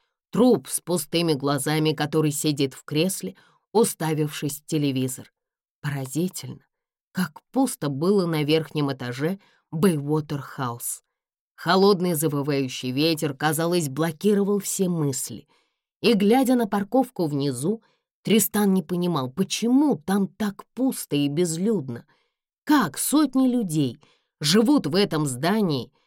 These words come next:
если вокруг никого нет? Трое ребят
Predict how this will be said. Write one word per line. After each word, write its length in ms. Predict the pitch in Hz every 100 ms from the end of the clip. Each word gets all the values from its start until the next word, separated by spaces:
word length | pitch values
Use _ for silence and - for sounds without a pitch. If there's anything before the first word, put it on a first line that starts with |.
| _
если 400 | 160 202 208 175
вокруг 480 | 160 147 147 175 -
никого 380 | 175 160 165 165
нет? 440 | 165 175 139 _ _ _ _ _ _ _ _ _ -
Трое 360 | 185 277 196
ребят 400 | 139 127 143 196